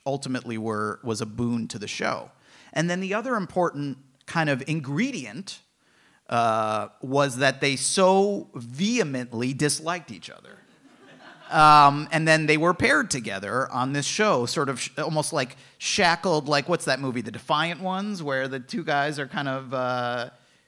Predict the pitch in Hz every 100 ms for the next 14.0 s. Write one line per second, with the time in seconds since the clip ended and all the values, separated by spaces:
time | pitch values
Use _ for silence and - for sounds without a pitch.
0 | _ - 208 202 196 165 196 220 110 92
1 | - - - _ 147 165 165 170 233 196
2 | 147 135 131 123 123 127 139 131 156 -
3 | - 135 160 156 - 104 95 101 135 156
4 | 185 196 - - 208 202 175 151 165 147
5 | 156 139 117 117 113 127 110 110 107 -
6 | 113 120 202 170 95 98 _ _ _ -
7 | - - _ - 143 139 139 131 131 131
8 | - _ _ _ _ 147 135 120 - 214
9 | 185 123 113 - 113 110 104 98 143 185
10 | - 120 98 104 151 _ _ 202 254 240
11 | 208 240 117 98 50 147 147 120 131 147
12 | 170 160 175 196 196 185 - - 190 165
13 | - 160 160 139 156 151 143 156 127 131